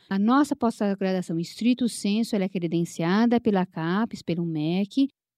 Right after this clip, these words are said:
A pós-graduação na faculdade, ela tem, ah, seis áreas de concentração.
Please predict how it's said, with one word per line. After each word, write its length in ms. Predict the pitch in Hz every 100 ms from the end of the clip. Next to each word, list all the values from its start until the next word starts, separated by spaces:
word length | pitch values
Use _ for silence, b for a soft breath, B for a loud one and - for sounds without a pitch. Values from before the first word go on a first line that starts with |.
| -
A 120 | 180
pós-graduação 760 | - 247 254 233 220 202 196 185
na 120 | 180
faculdade, 800 | - 180 196 175 202 247 240 277
ela 180 | 226 214
tem, 260 | 208 214 208 - _ _ 214
ah, 220 | 202 202
seis 500 | - 285 302 320 262
áreas 320 | 226 233 233
de 80 | 233
concentração. 800 | 220 208 220 208 208 - -